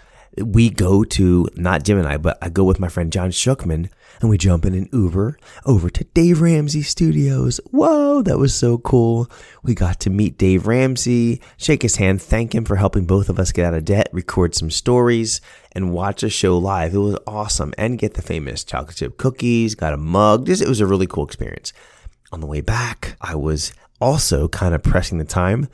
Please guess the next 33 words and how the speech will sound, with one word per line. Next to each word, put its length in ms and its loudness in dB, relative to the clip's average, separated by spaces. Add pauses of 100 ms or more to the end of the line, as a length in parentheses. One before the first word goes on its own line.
(140)
because 240 0
I 80 2
had 380 0
a 140 2
podcast 720 -4
interview 440 0
lined 320 0
up 220 0 (240)
with 180 2
my 100 2
new 160 2
friend 300 0
Jerry 240 2
Dugan, 460 2 (260)
who 220 2
I 120 -2
had 140 0
met 460 -2 (260)
through 680 2 (240)
some 360 0 (140)
other 260 2
friends 540 -4
at 140 -6
Podcast 500 -4
Movement. 340 0
I'm 120 -8
standing 500 0
there 320 -2 (260)
with 360 -2
my 160 -6
friend 260 -10
Vincent 300 -8
Buglisi, 800 0